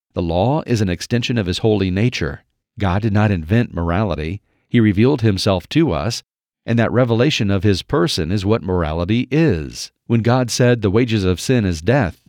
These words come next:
Romans six twenty-three, he was not concocting a rule or imposing a new punishment on us.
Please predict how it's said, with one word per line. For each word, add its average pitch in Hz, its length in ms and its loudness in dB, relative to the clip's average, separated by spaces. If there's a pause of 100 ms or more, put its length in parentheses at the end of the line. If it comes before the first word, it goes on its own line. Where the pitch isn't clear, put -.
Romans 107 260 0
six - 240 -4
twenty-three, 98 640 -4 (380)
he 135 100 2
was 113 180 2
not 147 220 -2
concocting 135 600 -2
a 107 60 2
rule 95 560 0
or 113 160 0
imposing 107 480 2
a 92 60 -2
new 113 180 4
punishment 113 480 0
on 80 180 -2
us. 73 320 -10